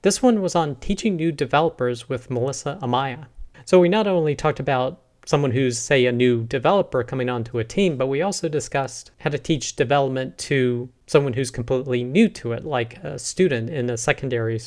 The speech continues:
grade level. So if you're interested in this type of long-form developer-based discussion, we definitely welcome you to check out our show. That does it for this episode of Scaling Postgres.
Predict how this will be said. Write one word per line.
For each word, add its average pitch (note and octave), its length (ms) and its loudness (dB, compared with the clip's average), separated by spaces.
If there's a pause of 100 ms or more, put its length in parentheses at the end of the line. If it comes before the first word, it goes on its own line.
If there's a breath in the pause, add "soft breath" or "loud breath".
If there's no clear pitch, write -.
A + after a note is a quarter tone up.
grade A2+ 240 4
level. A#2+ 320 -6 (160)
So - 140 2
if - 120 0
you're C3 160 -4
interested C#3+ 520 0
in B2+ 60 -2
this A#2+ 160 -4
type B2 260 -4
of A#2 120 -2
long-form A#2+ 480 0
developer-based A#2+ 960 -4
discussion, D3 520 -6
we A#2+ 140 -4
definitely B2+ 360 -4
welcome A#2+ 360 -6
you A#2+ 140 -6
to A2+ 260 -8
check A#2 260 -6
out B2 80 -2
our B2+ 100 -2
show. C3+ 300 -12 (1900 loud breath)
That D#3+ 240 4
does D#3 180 4
it D3+ 140 -2
for C#3+ 140 0
this C3 200 2
episode C3+ 400 0
of A#2 80 -6
Scaling A#2+ 360 0
Postgres. A#2 640 -2